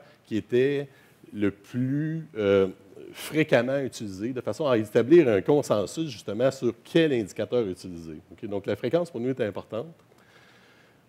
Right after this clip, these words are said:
On visait aussi, et ça, c'est très important, à avoir une représentation de la distribution des cent quatre-vingt-huit indicateurs selon les dimensions et les sous-dimensions du développement durable. Ça, je vais expliquer dans, dans quelques instants ce que ça veut dire, là.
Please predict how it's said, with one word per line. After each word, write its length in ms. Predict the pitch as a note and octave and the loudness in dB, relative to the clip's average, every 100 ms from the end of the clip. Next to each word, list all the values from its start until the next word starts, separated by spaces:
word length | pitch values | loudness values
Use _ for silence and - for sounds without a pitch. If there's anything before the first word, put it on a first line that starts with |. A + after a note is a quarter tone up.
| _ - | _ 4
On 140 | A#2+ | 4
visait 300 | B2+ B2 G#3+ | 4 6 8
aussi, 260 | G3+ - E3+ | 6 4 2
et 40 | |
ça, 160 | - D#3+ | 2 0
c'est 140 | G#2+ | -2
très 240 | B2+ A2+ G2+ | -4 -6 -6
important, 300 | G2+ - F3+ | -8 -6 -4
à 180 | E3 | -2
avoir 240 | A2+ C#3 D3+ | 0 2 4
une 100 | A#2 | 4
représentation 840 | B2 F3+ D3+ D#3 D#3+ B2+ A2 E3+ | 2 2 2 2 2 2 0 -2
de 80 | D3+ | 0
la 160 | A2 G#2+ | 0 -2
distribution 580 | G#2+ D#3 C#3+ B2 F3 | -4 0 0 2 0
des 80 | D3+ | 0
cent 160 | - D3 | -2 -2
quatre-vingt-huit 540 | C3+ B2+ B2 C#3 D3+ | -2 -2 0 0 2
indicateurs 560 | A2+ G2+ C3 G#2 C#3 D3+ | 0 0 -2 -2 -2 -4
selon 240 | B2 B2 | -2 0
les 140 | A#2+ G#2 | 0 -2
dimensions 520 | A2+ C3 A#2 E3+ D3+ | 0 2 2 0 -2
et 40 | |
les 80 | G#2+ | -2
sous-dimensions 680 | - D#3 D3+ B2+ A2+ G#2+ D3 | -6 -10 -10 -4 -4 -2 -4
du 80 | |
développement 300 | A2 G#2 G#2+ | -4 -4 -4
durable. 320 | F#2+ F#2 E2+ - | -6 -6 -8 -8
Ça, 100 | D#3 | -4
je 60 | |
vais 60 | A#2+ | -4
expliquer 300 | - - C#3 | -4 -8 -4
dans, 460 | A2+ F#2+ F2 E2 D2+ - | -2 -2 -4 -10 -14 -18
dans 160 | F#2+ E2 | -14 -12
quelques 300 | A2+ G#2+ G2+ | -10 -10 -10
instants 260 | F#2 A#2 | -8 -10
ce 80 | A#2 | -12
que 80 | G2+ | -12
ça 120 | - | -10
veut 120 | G2 | -10
dire, 280 | E2+ A#2 E3+ | -8 -10 -12
là. 120 | C3+ | -12